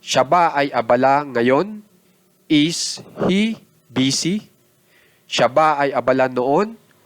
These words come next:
Was he busy? So, ganun lang po. Ganun lang kadali. Okay? So, tandaan nyo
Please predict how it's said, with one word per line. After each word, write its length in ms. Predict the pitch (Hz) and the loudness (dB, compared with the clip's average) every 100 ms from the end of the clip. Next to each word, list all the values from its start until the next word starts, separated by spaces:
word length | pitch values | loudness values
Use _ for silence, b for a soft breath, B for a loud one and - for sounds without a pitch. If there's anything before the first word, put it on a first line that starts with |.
| _ _ - | _ _ -2
Was 400 | 127 143 - - | 2 2 0 -6
he 320 | 185 190 202 - _ _ | -2 0 -2 -6 _ _
busy? 480 | - 123 139 - 190 - _ _ _ _ _ _ _ _ _ _ | -6 -4 -2 -4 -6 -8 _ _ _ _ _ _ _ _ _ _
So, 240 | - 135 131 | -8 -2 -2
ganun 400 | 123 127 120 120 | 0 -2 -2 -4
lang 160 | 107 | -6
po. 240 | - 104 - _ | -6 -8 -8 _
Ganun 240 | 107 113 120 | -8 -6 -4
lang 160 | 120 | -6
kadali. 400 | 113 98 98 98 - _ _ _ _ _ _ _ _ | -4 -4 -4 -6 -12 _ _ _ _ _ _ _ _
Okay? 480 | 104 151 160 214 - b b | -10 -4 -2 -4 -10 b b
So, 160 | 127 | -4
tandaan 400 | 123 131 143 | -2 -2 0
nyo 80 | 147 | 0